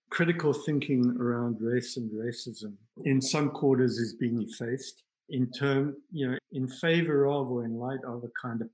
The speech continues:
presentism. And so there's a kind of occlusion that I think one's seeing in some quarters of the literature, one has to say, that reinvents the wheel as though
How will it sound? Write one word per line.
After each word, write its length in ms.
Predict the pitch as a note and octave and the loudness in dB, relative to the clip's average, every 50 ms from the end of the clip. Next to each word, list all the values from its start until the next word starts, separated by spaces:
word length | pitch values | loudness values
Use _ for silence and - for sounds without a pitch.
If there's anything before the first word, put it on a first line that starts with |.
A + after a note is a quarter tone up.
| - - | -6 -6
presentism. 580 | A#2 A2 A2 A#2+ A#2 A2 - G#2 - - - _ _ _ _ _ _ _ _ _ _ _ - | -6 -4 -6 -6 -8 -10 -10 -14 -16 -16 -16 _ _ _ _ _ _ _ _ _ _ _ -8
And 160 | D3+ B2+ A#2+ | -6 -4 -4
so 200 | - - C#3 C3+ | -2 0 0 2
there's 300 | B2+ C3+ C3+ C3 B2 B2+ | 4 6 4 4 4 2
a 220 | D3 C#3 C3+ C3+ C3+ - - - | 0 0 0 -2 -4 -8 -12 -10
kind 360 | - - F3 F#3 G3 G3 F3+ | -8 -4 -4 -2 -2 -2 -2
of 80 | F3 | -2
occlusion 840 | D3 C#3+ - - - - E3 D3+ D#3+ F3+ F#3 F3+ F3 E3 C#3+ C3+ C3+ | -4 -4 -6 -8 -8 -4 0 2 4 4 4 2 0 0 0 0 0
that 160 | B2+ B2+ B2+ | 0 -2 -4
I 40 | B2 A#2+ - | -6 -8 -10
think 240 | - D3+ D3 C3+ - | -12 -12 -12 -12 -10
one's 240 | C#3 B2+ B2 B2 - - - | -8 -8 -8 -8 -8 -10 -10
seeing 460 | - D#3+ D3 C#3+ D3 D3 C#3 C#3 C3+ B2+ - - _ _ - | -8 -6 -4 -4 -2 -2 0 -2 -2 -4 -6 -10 _ _ 0
in 500 | D3+ C3 C3 C3 C3 C3 C3+ C3+ - - - | 2 2 4 4 4 2 2 0 -4 -8 -12
some 300 | - - - D3 C#3+ C3 | -8 -4 -2 -2 -2 -2
quarters 560 | - - - D3+ D3 D3+ D3 D3 C#3 A#2 A2+ | -4 -4 2 4 6 6 6 6 4 4 2
of 140 | B2 A2 A#2 | 0 -2 -2
the 60 | B2 | -2
literature, 680 | A2 A2 B2+ B2 - - - - - - G#2 - - - _ - | -2 0 -2 -2 -2 -6 -8 -8 -8 -10 -10 -12 -16 -20 _ -20
one 180 | - A2+ A2+ G#2+ | -16 -16 -14 -14
has 140 | A2+ A#2 - | -16 -18 -18
to 100 | - B2+ | -14 -12
say, 180 | - - - A#2+ A2 A2 G#2+ G2 - _ _ _ _ _ _ _ _ _ - G3 | -10 -10 -10 -8 -10 -10 -10 -12 -16 _ _ _ _ _ _ _ _ _ -10 -4
that 200 | D3 C#3 C3+ C3+ | -2 0 0 0
reinvents 680 | C3+ D#3 F3 F#3 F#3 F#3 E3+ D3+ D#3+ D#3 D#3 - - - | 2 4 6 6 6 6 6 6 4 4 2 2 0 0
the 80 | C#3+ | 0
wheel 340 | B2+ B2 C#3 D3+ D3+ D3+ D3+ | 2 4 4 6 6 6 4
as 160 | C#3+ C3 - | 4 2 2
though 300 | - C#3 C3+ C3+ C3 C3+ | 2 2 2 2 2 0